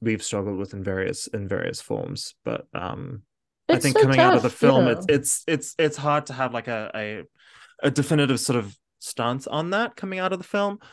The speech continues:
Speaker 1: Um, but I don't think it's necessarily the point of the film to leave you with the definitive stance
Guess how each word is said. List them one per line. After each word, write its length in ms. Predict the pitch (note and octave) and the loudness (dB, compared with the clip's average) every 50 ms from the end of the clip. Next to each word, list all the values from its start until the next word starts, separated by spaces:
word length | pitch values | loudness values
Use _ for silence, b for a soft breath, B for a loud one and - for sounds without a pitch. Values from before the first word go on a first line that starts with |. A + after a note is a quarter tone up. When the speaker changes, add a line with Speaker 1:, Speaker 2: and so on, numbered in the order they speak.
| B B B B B B B _ | B B B B B B B _
Speaker 1:
Um, 640 | - B2 B2 B2+ B2+ B2+ B2 B2 B2 B2 A#2+ A#2+ A#2+ - _ _ _ _ _ _ _ | -4 -2 0 0 0 0 -2 -2 -4 -6 -6 -8 -12 -16 _ _ _ _ _ _ _
but 120 | D3+ D#3 D#3 | 2 4 4
I 60 | D#3 | 4
don't 160 | E3 E3+ E3 | 4 4 4
think 120 | E3+ D#3 | 2 0
it's 120 | D3+ D3 D3 | 0 0 0
necessarily 400 | C#3+ C3+ - B2 B2+ B2 A#2 A2+ | -2 -4 -2 -4 -4 -2 -2 -2
the 60 | A2 | -4
point 200 | - - A2+ A2 | -6 -6 -8 -8
of 60 | G2+ | -8
the 80 | G#2+ G2 | -8 -10
film 180 | - G#2 G2+ G2 | -10 -10 -10 -10
to 100 | - G2+ | -8 -6
leave 260 | F#2+ F#2 G2 F#2+ F#2 | -4 -4 -4 -4 -4
you 80 | G2+ F2 | -4 -4
with 120 | G2+ - | -4 -6
the 60 | - | -6
definitive 460 | - - - - F#2+ G2+ - - - | -6 -6 -6 -6 -6 -6 -6 -6 -8
stance 320 | - - - - - - | -8 -10 -10 -10 -10 -12